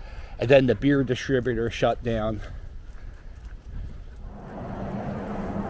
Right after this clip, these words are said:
There are one, two,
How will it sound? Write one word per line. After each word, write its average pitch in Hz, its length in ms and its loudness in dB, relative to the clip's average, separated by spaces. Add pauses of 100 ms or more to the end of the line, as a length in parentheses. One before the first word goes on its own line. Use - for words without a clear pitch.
(1040)
There 208 280 10
are 180 360 6
one, 233 680 4
two, 196 840 0